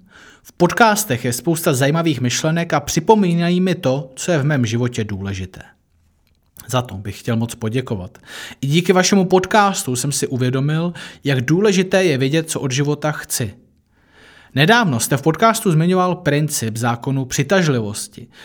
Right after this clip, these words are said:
a tady bych se vás chtěl zeptat, Lukáši. Skutečně si věříte, že stačí znát své cíle a ty se jednoho dne splní? Jak má člověk věřit v cíle,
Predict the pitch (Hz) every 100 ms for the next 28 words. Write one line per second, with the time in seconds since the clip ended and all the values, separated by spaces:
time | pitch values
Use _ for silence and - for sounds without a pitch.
0 | - - - 123 123 117 - - - 131
1 | 151 170 170 - 180 170 170 - - 175
2 | 165 143 139 139 117 104 - 92 - -
3 | 104 _ _ _ _ _ _ - - -
4 | - 156 208 240 - 156 143 147 - _
5 | _ _ _ _ _ - - 143 135 127
6 | - - - 120 127 127 214 208 117 107
7 | - - 117 127 120 - - 156 - -
8 | 131 113 - - _ - 117 123 131 143
9 | 113 - 123 127 123 - 147 160 139 -
10 | - _ _ _ - 117 - 139 123 -
11 | - - 123 113 110 117 117 120 - -
12 | 95 131 156 _ _ _ _ _ _ _
13 | _ _ _ - - 123 120 208 269 -
14 | 170 170 147 135 139 160 - - - 127
15 | 117 117